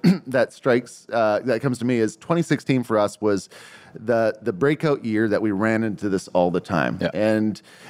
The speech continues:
Speaker 1: it was a transition because this kind of world of weekly multiple offers didn't exist prior to then.
Speaker 2: Mm-hmm.
Speaker 1: And I, I think the one thing that we did well, uh, despite,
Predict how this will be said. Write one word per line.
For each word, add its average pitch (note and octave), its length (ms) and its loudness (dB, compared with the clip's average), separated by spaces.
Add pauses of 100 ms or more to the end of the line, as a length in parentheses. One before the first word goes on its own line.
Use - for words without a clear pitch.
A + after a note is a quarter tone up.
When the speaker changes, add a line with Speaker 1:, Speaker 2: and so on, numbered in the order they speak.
(100)
Speaker 1:
it - 140 -4
was B2+ 220 -2
a A#2+ 80 0
transition B2+ 760 -2
because A2+ 380 -2
this A2 160 -2
kind B2+ 260 -2
of F#2+ 140 0
world A2+ 460 0
of F#2+ 260 -4 (240)
weekly B2 460 -2
multiple A2 420 -2
offers G2+ 420 0
didn't C3 420 -2
exist G#2 420 0
prior B2 260 0
to F2 80 -8
then. B1+ 220 -10 (100)
Speaker 2:
Mm-hmm. F#2+ 220 -8 (100)
Speaker 1:
And A2 300 0
I, G#2+ 240 -2
I A2+ 80 2
think D3 140 -4
the B2 80 0
one D3 360 -2
thing D#3+ 240 0
that G#2+ 140 -2
we B2+ 160 0
did A#2 180 -2
well, A2+ 720 -2
uh, G2+ 220 2
despite, B2+ 560 -2